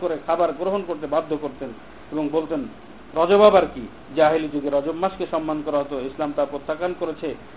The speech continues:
তিনি এ মাসে রোজা রাখাকে মাকরুহ মনে করতেন। ইবনে আব্বাস রাদিয়াল্লাহু তাআলা আনহু থেকে বর্ণিত আছে, তিনি রজব মাসের রোজা রাখতে নিষেধ করতেন। আবু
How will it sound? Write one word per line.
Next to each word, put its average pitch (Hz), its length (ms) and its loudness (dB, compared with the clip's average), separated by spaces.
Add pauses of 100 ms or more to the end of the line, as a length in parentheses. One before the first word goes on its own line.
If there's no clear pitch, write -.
(160)
তিনি 170 140 0
এ 170 80 4
মাসে 170 220 0
রোজা 160 260 2
রাখাকে 175 400 0
মাকরুহ 160 380 0
মনে 151 220 -2
করতেন। 120 300 -10 (460)
ইবনে 170 200 0
আব্বাস 175 440 4
রাদিয়াল্লাহু 190 680 4
তাআলা 196 360 6
আনহু 196 220 0
থেকে 196 180 -4
বর্ণিত 202 340 -2
আছে, 202 340 4 (360)
তিনি 180 240 2
রজব 175 320 4
মাসের 196 320 2
রোজা 170 280 2
রাখতে 190 340 2
নিষেধ 185 340 -2
করতেন। 151 320 -4 (480)
আবু 160 400 2